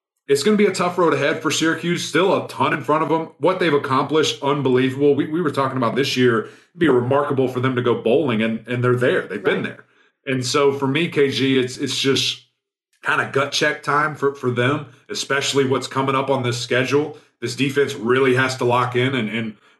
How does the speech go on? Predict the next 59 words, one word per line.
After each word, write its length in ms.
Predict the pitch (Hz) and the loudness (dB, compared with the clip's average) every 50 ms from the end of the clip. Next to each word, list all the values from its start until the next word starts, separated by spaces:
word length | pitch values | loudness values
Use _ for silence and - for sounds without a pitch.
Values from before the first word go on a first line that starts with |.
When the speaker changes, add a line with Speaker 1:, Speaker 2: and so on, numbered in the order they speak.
| _ | _
Speaker 1:
what 160 | 92 107 135 143 | -4 -2 0 0
do 60 | 143 | 0
you 100 | 143 135 | 0 0
wanna 200 | 135 131 131 117 | 0 0 0 2
be? 220 | 123 127 143 160 139 | 2 2 2 2 0
What 140 | 110 127 | 0 0
does 100 | 135 123 | -2 0
the 80 | - 123 | -2 -2
mob 400 | 117 117 127 139 139 135 139 131 | -2 0 0 2 2 0 0 2
wanna 220 | 127 135 135 131 | 2 2 2 0
be? 400 | 127 117 120 127 147 165 - - _ _ _ _ _ - | 0 2 2 2 2 0 -4 -10 _ _ _ _ _ -4
Um, 720 | 127 131 127 123 117 117 110 107 101 98 92 90 87 - _ _ _ | 0 0 2 2 2 2 0 0 -2 -4 -10 -14 -16 -20 _ _ _
and 160 | 131 127 127 | -4 -2 -2
then, 120 | 127 123 131 | 0 -2 0
you 80 | 135 | 0
know, 120 | 131 131 131 | 0 0 0
just 280 | 120 131 117 - - | 0 0 -2 -2 -4
hope 420 | - - - 131 135 135 135 - - | -6 -4 -2 0 0 0 -4 -2 0
Garrett 180 | 135 139 131 - | 0 0 0 0
Schrader's 360 | - 117 127 139 143 127 131 | -2 2 4 4 4 4 4
okay. 400 | 135 127 127 131 139 156 151 - | 0 0 0 0 0 0 0 -2
You 60 | 92 104 | -4 -4
know, 120 | 113 113 | -2 -2
don't 200 | 110 123 123 123 | 0 -2 0 0
know 100 | 127 123 | -2 0
the 100 | 120 123 | 0 0
extent 340 | 107 107 - - - 127 127 | -2 -2 -6 -4 -4 -2 -2
of 60 | 117 | 0
that 140 | 123 120 113 | -2 -2 -2
injury. 540 | 120 127 123 117 127 127 131 127 123 123 - - _ _ _ _ _ _ - | -4 -4 -2 0 0 0 0 0 -4 -6 -10 -18 _ _ _ _ _ _ -8
College, 680 | - 113 120 127 127 127 120 117 117 - - - - _ | -4 -2 0 2 2 2 0 0 -2 -8 -10 -10 -14 _
you 100 | 110 107 | -10 -6
know, 120 | 104 110 110 | -4 -4 -4
we, 180 | 107 120 120 120 107 | -4 -6 -8 -8 -10
we 80 | 107 | -8
just, 320 | 104 107 101 - - - - | -6 -6 -6 -6 -8 -10 -12
it's 140 | 104 - - | -12 -12 -4
hard 260 | - 135 139 143 127 | -2 0 0 0 0
to 80 | 123 120 | -2 -2
know 240 | 110 113 113 110 107 | -2 0 0 0 0
that 180 | 95 87 - | -2 -4 -6
stuff 280 | - - 113 107 104 107 | -8 -4 -4 -4 -4 -4
unless 280 | 104 104 110 110 - 107 | -4 -4 -4 -4 -6 -10
it's, 120 | 98 - | -8 -6
like, 140 | 110 95 - | -6 -6 -6
a 40 | - | -8
serious 520 | - - 120 110 107 107 101 98 - - | -6 -2 0 2 2 2 0 -2 -4 -8
season-ending 680 | - 123 117 101 101 107 101 104 101 98 98 98 92 90 | -8 -8 -8 -6 -8 -8 -8 -8 -8 -8 -10 -10 -12 -10
type 260 | - 101 98 90 - - | -8 -8 -8 -8 -8 -6
deal. 400 | 104 107 104 95 85 87 85 - _ _ _ _ _ _ | -2 -2 0 0 -2 -4 -8 -10 _ _ _ _ _ _
So 400 | - - 117 113 110 107 104 107 | -4 0 2 4 4 4 4 2
I'm 120 | 117 127 | 2 0
sure 200 | 123 - 170 170 | 2 2 2 2
more 180 | 156 156 156 151 | 2 4 4 4
of 80 | 143 143 | 4 4
that 160 | 143 135 131 | 2 2 0
will 80 | 131 | -2
come 240 | 123 - 139 131 127 | 0 0 0 0 0
out. 340 | 127 131 143 - - - | 0 0 0 -2 -4 -8